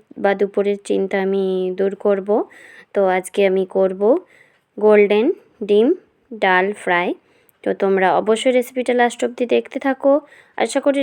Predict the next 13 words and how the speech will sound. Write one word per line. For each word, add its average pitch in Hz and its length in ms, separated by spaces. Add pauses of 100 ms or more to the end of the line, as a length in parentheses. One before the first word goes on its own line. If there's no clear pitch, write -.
রেসিপিটা 214 420
তোমাদের 190 320 (120)
খুব 320 120 (140)
ভালো 240 200 (100)
লাগবে। 156 380 (580)
তো - 60 (140)
এখানে 277 300 (100)
আমি 262 160 (160)
মুগ 233 160 (120)
ডাল 202 140 (100)
নিয়ে 196 220
নিয়েছি 190 300 (120)
হাফ 208 140